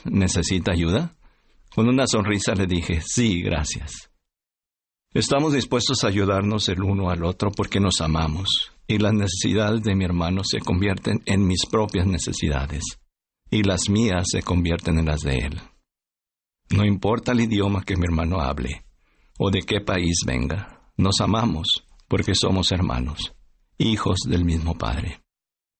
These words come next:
Cuando se anunció la administración, el presidente Nelson dijo, "Implementaremos un enfoque más nuevo y santo para cuidar y ministrar a los demás". Para mí, más santo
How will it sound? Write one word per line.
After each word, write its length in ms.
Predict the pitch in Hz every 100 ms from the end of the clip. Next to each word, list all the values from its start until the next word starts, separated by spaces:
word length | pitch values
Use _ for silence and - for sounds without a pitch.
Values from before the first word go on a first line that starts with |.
| _ _ _ -
Cuando 260 | 123 120
se 120 | 110 110
anunció 420 | 113 104 - 139
la 100 | 147
administración, 880 | 110 95 - - 82 67 69 73 - _ _ _ _ _
el 160 | - 104
presidente 500 | 107 - 110 110 104
Nelson 460 | 101 104 104 90 85
dijo, 420 | 73 - 67 - _ _ _ _ _ -
"Implementaremos 920 | 107 120 110 107 107 113 143 135 127
un 120 | 123
enfoque 420 | 110 - 98 101
más 240 | 95 101 127
nuevo 440 | 107 87 82 87 -
y 120 | 107
santo 480 | - 123 104 95 95
para 260 | 95 90 92
cuidar 520 | 92 92 101 113 110
y 120 | 92
ministrar 600 | 95 87 85 92 85 85
a 40 | 82
los 140 | 92
demás". 280 | 85 64 - - - - _ _ _ _ _ _ _ _ -
Para 220 | 95 87
mí, 420 | 87 98 139 139 - -
más 300 | 87 87 85 -
santo 500 | 85 85 104 135